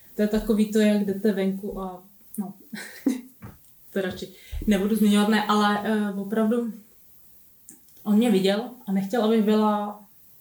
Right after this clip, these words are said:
smutná. Prostě chtěl mě vidět šťastnou. A, a jako pak už samozřejmě nebudu říkat úplně detaily, ale bylo to asi se mnou, to nebylo úplně snesitelný, nebo tak jako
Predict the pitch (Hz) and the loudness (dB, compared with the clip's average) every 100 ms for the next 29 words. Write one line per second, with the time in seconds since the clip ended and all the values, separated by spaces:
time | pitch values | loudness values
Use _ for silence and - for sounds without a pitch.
0 | - - - - - - - 196 - - | -20 -20 -20 -20 -20 -14 -4 -4 -4 -10
1 | - 196 - 226 220 - 208 226 214 208 | -14 -16 -10 -6 -6 -2 2 4 4 2
2 | 220 - - - 175 156 - - - - | 0 -4 -6 -8 -12 -16 -20 -20 -20 -20
3 | - - - - - - 196 185 180 180 | -20 -20 -20 -20 -20 -6 -2 -2 -2 -8
4 | 180 - - 196 190 - - 175 165 240 | -12 -18 -16 -14 -14 -16 -12 -10 -4 -4
5 | 156 170 190 - 165 170 185 185 170 165 | -4 -6 -8 -8 -10 -8 -10 -10 -14 -12
6 | 185 180 - 180 180 190 185 170 196 202 | -12 -12 -12 -12 -8 -6 -6 -6 -2 0
7 | 233 247 240 202 190 196 190 208 208 196 | 0 0 0 -2 -4 -2 0 0 0 -2
8 | - 214 214 220 214 220 214 196 208 214 | 0 0 4 4 4 2 2 4 2 2
9 | 226 208 185 208 202 202 208 202 202 208 | 2 0 0 0 2 4 4 2 -2 -2
10 | 214 202 214 202 | -2 -4 -6 -6